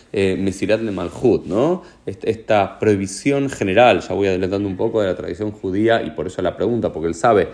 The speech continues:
que hay algo que está mal, de, eh, cuando hay un conflicto entre judíos hay que resolverlo entre judíos y no tenemos que mandarlo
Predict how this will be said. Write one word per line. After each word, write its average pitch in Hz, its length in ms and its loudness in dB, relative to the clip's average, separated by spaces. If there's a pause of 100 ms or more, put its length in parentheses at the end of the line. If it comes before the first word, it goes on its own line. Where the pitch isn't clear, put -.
(260)
que - 120 -2
hay 95 80 4
algo 92 200 0
que - 80 -4
está - 500 -4
mal, 110 380 0 (320)
de, 131 600 4
eh, 98 480 4
cuando 110 180 0
hay 151 60 0
un 135 80 -2
conflicto 117 400 2
entre 98 160 0
judíos 127 380 2
hay 117 60 -2
que 110 80 -6
resolverlo 101 360 -2
entre 87 160 -4
judíos 160 560 4
y 110 60 0
no 120 120 -2
tenemos 113 300 -4
que 113 40 -2
mandarlo 101 640 0